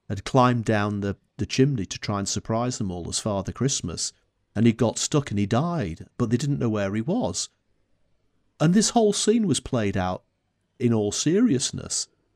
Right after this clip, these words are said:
and it just wasn't, it was just wasn't serious at all, but neither was it funny. And I always remember thinking,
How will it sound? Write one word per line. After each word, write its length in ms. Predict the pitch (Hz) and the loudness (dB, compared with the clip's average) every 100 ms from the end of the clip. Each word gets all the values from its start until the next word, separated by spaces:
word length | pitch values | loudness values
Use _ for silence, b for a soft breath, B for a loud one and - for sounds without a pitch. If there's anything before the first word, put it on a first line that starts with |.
| _ - | _ 4
and 160 | 139 | 4
it 80 | 147 | 4
just 220 | 151 - | 0 0
wasn't, 420 | 151 123 113 104 - _ _ _ _ | 0 0 0 -4 -10 _ _ _ _
it 160 | 131 135 | -2 0
was 120 | 131 | -2
just 200 | 127 120 | -2 0
wasn't 340 | 127 139 123 | -2 0 -2
serious 540 | - 110 104 92 90 - | -2 0 0 -2 -4 -8
at 140 | - | -4
all, 220 | 156 - | -2 -2
but 220 | 92 110 - | -2 -6 -2
neither 360 | 131 151 131 | 0 2 2
was 180 | 101 98 | -2 -2
it 140 | 113 - | -6 -4
funny. 420 | 180 202 95 - _ _ _ _ _ | -4 -2 -4 -8 _ _ _ _ _
And 140 | 117 127 | 2 6
I 40 | |
always 240 | 190 220 170 | 6 6 2
remember 300 | 151 139 - | 2 2 2
thinking, 540 | 135 123 - 104 | 0 0 -2 -4